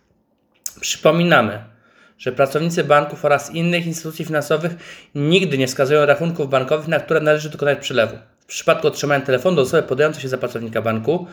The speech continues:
który nas, e, informuje, że nasze oszczędności są zagrożone lub ktoś próbuje zaciągnąć pożyczkę, należy zweryfikować prawdziwość przekazanych informacji.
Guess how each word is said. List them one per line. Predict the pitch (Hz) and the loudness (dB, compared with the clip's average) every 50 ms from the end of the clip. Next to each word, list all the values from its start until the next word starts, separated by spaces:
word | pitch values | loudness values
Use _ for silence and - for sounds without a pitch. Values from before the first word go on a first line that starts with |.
| - - - - - - _ | -18 -20 -20 -20 -20 -20 _
który | - - - 151 143 | -6 0 4 4 6
nas, | 151 151 147 - - | 6 4 2 2 -2
e, | - 113 147 143 135 | -2 2 2 2 2
informuje, | 151 143 156 151 156 170 175 170 156 143 | 0 0 -2 -2 0 2 4 4 4 6
że | 151 147 143 - - - - _ _ - | 6 6 6 4 2 -8 -20 _ _ 2
nasze | - 190 202 196 - - | 4 4 4 4 2 -4
oszczędności | - 135 135 135 131 131 | -4 -4 -4 -4 -4 -4
są | - 139 131 | -4 -4 -2
zagrożone | 123 131 127 127 127 147 160 156 143 135 | 0 0 0 2 2 2 2 4 4 4
lub | 131 127 127 - - | 4 4 2 0 -4
ktoś | - - - 196 196 190 190 | -16 0 2 4 4 4 0
próbuje | - 170 151 151 160 180 175 151 131 | -4 -4 -4 -2 0 2 4 4 4
zaciągnąć | 131 131 - 170 170 160 - | 4 0 0 -2 -4 -4 -4
pożyczkę, | - 147 139 139 131 - - - 151 190 226 220 - - - - - - - _ - | -4 -2 0 0 0 0 4 4 6 6 4 2 -4 -12 -20 -20 -20 -20 -20 _ -6
należy | 151 147 143 147 156 170 185 190 190 190 175 | 0 2 4 6 6 8 6 6 6 2 0
zweryfikować | 151 156 156 147 139 165 165 165 - 165 165 175 170 170 | 0 2 0 0 0 -2 -4 -2 0 0 2 2 0 0
prawdziwość | - - 147 131 127 139 160 156 151 160 160 156 156 - | 0 0 0 0 0 -2 -4 -4 0 0 0 0 0 -2
przekazanych | - - - 147 135 - 123 139 143 139 131 - 131 | -8 -10 -8 -2 0 0 2 4 2 2 0 -4 -8
informacji. | 120 - 131 123 120 117 117 - - - | -6 -4 -2 -2 -2 -2 -4 -6 -12 -18